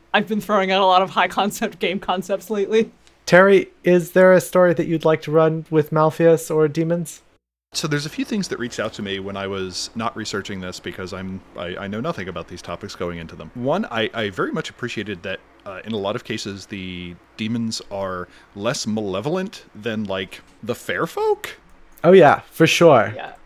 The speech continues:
Speaker 1: uh, yeah. I mean, like, the setting's sort of two real big bads, like, people who are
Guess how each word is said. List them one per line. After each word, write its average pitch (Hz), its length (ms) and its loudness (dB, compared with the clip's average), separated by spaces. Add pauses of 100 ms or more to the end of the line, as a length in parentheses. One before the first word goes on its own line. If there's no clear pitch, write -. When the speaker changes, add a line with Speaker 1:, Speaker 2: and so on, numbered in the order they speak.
Speaker 1:
uh, 156 60 -4
yeah. 240 220 -2
I 277 120 2
mean, 320 220 -2
like, 302 260 0
the 277 140 0
setting's 294 480 0
sort 247 220 2
of 262 140 -4
two 233 360 -4
real 202 360 2
big 202 360 0
bads, 160 400 0
like, 151 160 -10
people 220 260 -8
who 190 220 -4
are 165 200 -4